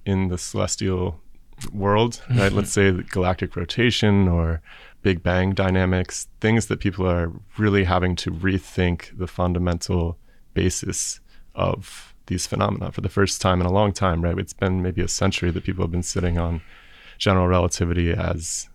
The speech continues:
Speaker 1: the end-all, be-all, and it's kind of gotten concretized in that fashion. So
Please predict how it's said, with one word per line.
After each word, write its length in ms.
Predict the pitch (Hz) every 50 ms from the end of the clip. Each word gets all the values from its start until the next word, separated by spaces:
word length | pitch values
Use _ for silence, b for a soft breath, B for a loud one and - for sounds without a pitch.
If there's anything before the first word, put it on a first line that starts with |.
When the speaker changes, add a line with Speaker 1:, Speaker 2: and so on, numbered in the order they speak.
| - - - - - - - -
Speaker 1:
the 440 | - - - 92 95 98 - - 95 98 - _ - - - -
end-all, 400 | 104 98 98 95 92 92 90 85
be-all, 540 | 80 - 92 87 90 87 - - - - - b b b b b b b b b
and 140 | - 92 87
it's 180 | 85 - -
kind 260 | - - 98 92 90 87
of 140 | 85 -
gotten 300 | - 95 85 85 90 90
concretized 880 | 85 - - - 95 98 98 - 87 - - 85 87 85 - - - -
in 80 | 113 107
that 180 | 104 - - -
fashion. 480 | - - - - 107 - - - 113 - b b b b b b b b
So 480 | - - - - 101 92 87 82 101